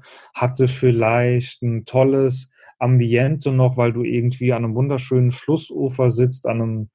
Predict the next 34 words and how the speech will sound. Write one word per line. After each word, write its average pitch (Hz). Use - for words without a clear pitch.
Sonntagmorgen, 127
wo 117
man 117
schön 127
die 120
Aussicht 131
genießen 120
kann 117
beispielsweise, 110
dann 110
hast 123
du 127
dir 131
was 151
Gutes 156
getan, 139
hast 127
jemand 123
anderen 135
was 113
Gutes 117
getan 120
und 113
dann 113
ist -
das 120
Geld 123
eigentlich 117
nur 120
ein 117
Abfallprodukt 101
von 101
diesen 98
Emotionen. 98